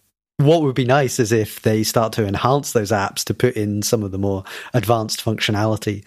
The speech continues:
and then that flows back to, you know, I O S.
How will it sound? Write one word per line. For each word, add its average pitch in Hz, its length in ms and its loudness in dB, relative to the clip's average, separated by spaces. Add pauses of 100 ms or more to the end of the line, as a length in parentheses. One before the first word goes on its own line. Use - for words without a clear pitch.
(220)
and 127 160 2
then 123 180 0
that 113 220 0
flows 110 300 0
back 107 500 -2
to, 101 420 0 (360)
you 117 100 2
know, 90 180 -4
I 113 200 2
O 90 60 -4
S. - 280 -8